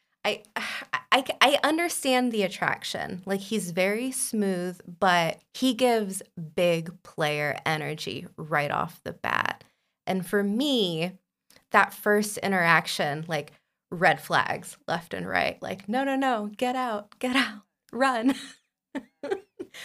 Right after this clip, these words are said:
But she's a self-admitted, she said, "Fix a hoe," I think.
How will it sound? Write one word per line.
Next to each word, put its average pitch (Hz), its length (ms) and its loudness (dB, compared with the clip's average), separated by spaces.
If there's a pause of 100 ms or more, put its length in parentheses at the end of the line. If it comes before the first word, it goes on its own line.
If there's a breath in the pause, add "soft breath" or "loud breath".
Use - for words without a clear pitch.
(140 loud breath)
But 294 220 2
she's 330 240 -2
a 302 80 -4
self-admitted, 226 1040 4 (480)
she - 180 -4
said, 185 460 -2
"Fix 302 280 0
a 214 120 4
hoe," 160 400 4
I 190 120 2
think. 160 600 -6